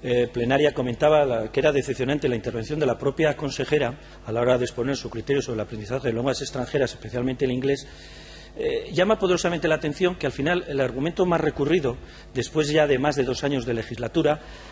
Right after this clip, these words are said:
ha sido la herencia recibida o argumentar en todas sus intervenciones, señora consejera, en la interpelación, en las preguntas que se le han realizado, en todas ha hecho referencia al pasado.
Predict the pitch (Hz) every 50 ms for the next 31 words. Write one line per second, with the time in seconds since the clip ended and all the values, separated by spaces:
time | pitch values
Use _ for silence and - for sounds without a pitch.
0 | - - 139 143 - 170 165 185 180 170 - 160 131 131 127 147 156 - 190 160
1 | 156 139 - 131 131 175 208 214 170 135 123 120 117 113 120 120 127 - 185 180
2 | - - 156 151 139 - 233 233 240 214 - - 170 - 165 139 - 135 135 131
3 | 127 185 185 156 120 135 156 165 151 151 120 127 120 - 151 139 - - - -
4 | - - - 151 160 160 156 143 - 151 - - 147 139 131 - 214 214 208 170
5 | 147 135 - - 147 143 196 190 220 208 - 196 170 190 175 165 160 165 151 185
6 | 208 226 - - - - - 147 143 139 - 214 226 - 175 185 - - 202 190
7 | 180 175 175 185 190 220 202 - 143 120 - 175 190 165 -